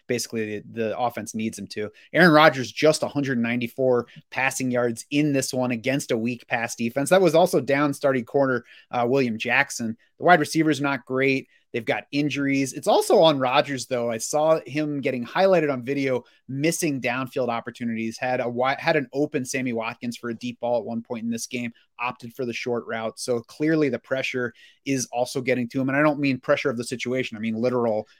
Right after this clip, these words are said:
pass rushing pressure. So i-, it's on everybody here. It's keeping Aaron Rodgers from being a, an exciting fantasy option, keeping him from delivering much upside.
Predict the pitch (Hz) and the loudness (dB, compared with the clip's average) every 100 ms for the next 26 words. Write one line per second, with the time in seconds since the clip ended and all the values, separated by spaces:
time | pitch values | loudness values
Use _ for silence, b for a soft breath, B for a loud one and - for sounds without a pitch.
0 | _ 139 123 - 123 - 113 - 117 - | _ -2 -2 -2 -4 -2 -4 -4 -6 -6
1 | 110 107 b b - - 120 110 - _ | -10 -14 b b -6 0 0 0 -8 _
2 | - 160 180 185 - 190 202 175 175 175 | 0 2 4 4 6 6 8 8 6 6
3 | 156 151 151 151 b b 127 - 170 165 | 6 6 6 4 b b -8 -2 0 0
4 | 143 139 127 127 127 - 131 120 127 123 | 2 0 0 0 0 -2 -2 -2 0 0
5 | 117 - 123 123 117 113 110 - 123 117 | -2 -6 -6 -4 -2 -4 -6 -6 -8 -6
6 | - 127 120 113 123 120 120 110 113 - | -2 -2 -2 -4 -6 -6 -4 -4 -6 -8
7 | 113 113 - 139 127 120 113 117 110 117 | -10 -10 -10 -8 -6 -8 -8 -10 -8 -6
8 | 120 117 110 113 117 - - 113 113 | -4 -4 -4 -6 -8 -10 -8 -6 -6